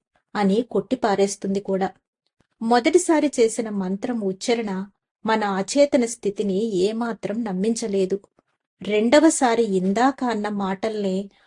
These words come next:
అక్షరం పొల్లుపోకుండా మాటల్ని పునశ్చరణ చేస్తే, మన అచేతన మనస్సు కాస్త కదిలి, మనం చెప్పే మాటల్ని అర్థం చేసుకునే ప్రయత్నం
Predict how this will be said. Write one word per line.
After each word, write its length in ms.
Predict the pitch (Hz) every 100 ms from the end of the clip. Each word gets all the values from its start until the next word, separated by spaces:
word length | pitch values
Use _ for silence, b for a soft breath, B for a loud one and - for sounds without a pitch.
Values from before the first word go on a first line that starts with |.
| _
అక్షరం 520 | - 208 - 285 269 254
పొల్లుపోకుండా 1000 | 226 190 214 208 196 - 190 190 320 - _ _ -
మాటల్ని 520 | 202 202 226 262 254
పునశ్చరణ 640 | 247 185 185 202 - 220 214
చేస్తే, 720 | 208 190 196 - 214 190 190 _ _ _ -
మన 180 | 220 220
అచేతన 720 | 208 190 196 302 320 320 269
మనస్సు 640 | 220 185 190 208 - 208 247
కాస్త 360 | 202 180 - 202
కదిలి, 560 | 202 165 170 254 403 - _ -
మనం 240 | 269 294 302 294
చెప్పే 260 | 262 302 285
మాటల్ని 600 | 226 202 208 190 185 247
అర్థం 480 | 226 175 160 269 277
చేసుకునే 380 | 220 - - 202
ప్రయత్నం 540 | 202 185 185 - 226